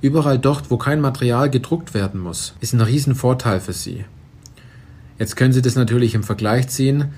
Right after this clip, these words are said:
zu einer Fräsmaschine. Dort haben Sie zu viel Material und Sie sind nur beschäftigt, Material wegzunehmen, ne? Nur mal als Vergleich. Der sechste Punkt, machen Sie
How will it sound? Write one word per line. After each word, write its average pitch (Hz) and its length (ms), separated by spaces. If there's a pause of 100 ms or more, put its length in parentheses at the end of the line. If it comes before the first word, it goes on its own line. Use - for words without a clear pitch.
zu - 120
einer 113 160
Fräsmaschine. 110 800
Dort 101 240
haben 113 180
Sie 104 220 (720)
zu - 140
viel 180 260
Material 110 500
und 117 100
Sie 113 120
sind 113 220
nur 147 160
beschäftigt, 139 560
Material 117 440
wegzunehmen, 98 640
ne? 135 220 (220)
Nur 113 160
mal 123 180
als 107 160
Vergleich. 107 640 (920)
Der 113 80
sechste 147 380
Punkt, 143 520 (1300)
machen 135 260
Sie 131 320